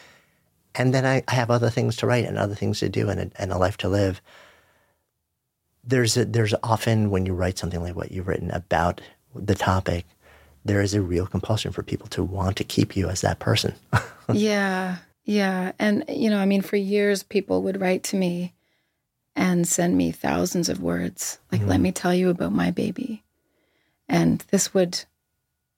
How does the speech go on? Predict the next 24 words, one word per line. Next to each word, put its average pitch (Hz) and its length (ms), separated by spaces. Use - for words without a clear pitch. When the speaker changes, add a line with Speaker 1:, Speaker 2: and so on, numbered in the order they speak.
Speaker 2:
you 240 120
know, 226 160
these 220 180
little 220 240
bombs 196 420
would 190 140
go 185 160
off 180 320
in 190 100
my 185 160
email 185 420
all 190 140
the 196 100
time. 202 400
And 175 120
I 175 80
would 175 120
think, 175 260
"Oh, 214 200
okay, - 200
right. 190 480
Like, 208 260
I, 185 280
I, 180 260